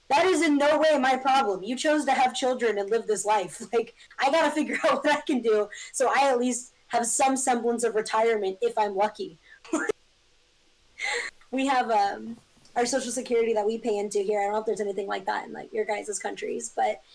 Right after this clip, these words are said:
comes out of your paycheck and you're supposed to get it, and it's effectively like a, a little baby retirement you get from the government, that one day when you're over the age of a certain threshold, you get money and little checks to help you out each month. And we're all supposed to be getting that, but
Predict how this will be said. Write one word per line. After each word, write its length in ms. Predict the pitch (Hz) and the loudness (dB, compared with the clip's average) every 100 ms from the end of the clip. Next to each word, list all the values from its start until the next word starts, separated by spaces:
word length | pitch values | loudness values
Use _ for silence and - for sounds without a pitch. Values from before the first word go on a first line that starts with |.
| - - | -20 -4
comes 200 | 311 311 | 0 2
out 80 | 311 | 2
of 60 | |
your 80 | 294 | 2
paycheck 420 | 302 311 262 220 | 0 0 0 0
and 80 | 226 | -2
you're 80 | 247 | -4
supposed 320 | 247 285 285 | -2 -2 -2
to 60 | 262 | -2
get 160 | 285 | 0
it, 180 | 269 240 | 2 2
and 240 | 240 233 220 - _ - | 0 -4 -6 -14 _ -8
it's 180 | 302 | -2
effectively 580 | 381 381 392 381 302 330 | 0 2 2 2 0 2
like 300 | 294 247 - _ _ _ _ 226 | 2 2 -2 _ _ _ _ -6
a, 200 | - 269 | -2 0
a 20 | |
little 260 | 302 311 | 0 -2
baby 300 | 233 370 339 | 0 0 2
retirement 640 | 269 233 214 185 180 175 190 | 0 0 0 -2 -2 -6 -8
you 100 | 220 | -4
get 140 | 302 | -4
from 140 | 339 320 | -2 0
the 80 | |
government, 500 | 339 370 277 190 180 | 2 2 0 -2 -2
that 240 | 208 196 196 | 0 0 0
one 180 | 285 320 | 0 2
day 200 | 302 302 | 2 2
when 200 | 285 277 | 0 -2
you're 180 | 277 277 | 0 2
over 220 | 269 294 | 2 0
the 160 | 285 285 | 0 0
age 300 | 277 285 240 | 0 -2 -2
of 200 | 269 254 | -4 -4
a 100 | 190 | -6
certain 260 | - 294 294 | -4 -2 0
threshold, 520 | 302 302 233 202 190 | 0 -2 -2 -2 -4
you 120 | 226 | -4
get 200 | 226 254 | -2 -2
money 300 | 247 269 233 | -2 -2 -2
and 100 | 208 | -2
little 180 | 214 233 | -2 -2
checks 300 | 262 247 - | 0 -2 -2
to 80 | 208 | -4
help 180 | 190 254 | -4 -2
you 80 | 294 | -2
out 80 | 302 | -2
each 160 | 226 - | -4 -8
month. 220 | 185 185 _ _ _ _ _ _ | -10 -10 _ _ _ _ _ _
And 1300 | 240 233 233 226 220 220 214 214 214 214 214 208 196 - 226 | -2 0 0 0 0 0 0 0 0 0 -2 -4 -8 -12 -4
we're 200 | 226 226 | 0 2
all 180 | 240 247 | 2 0
supposed 400 | 262 254 247 - | -2 -2 -2 -4
to 80 | |
be 80 | 226 | -6
getting 260 | 233 262 247 | -2 -2 -2
that, 260 | 214 208 - | -2 -4 -4
but 240 | 208 202 | -2 -2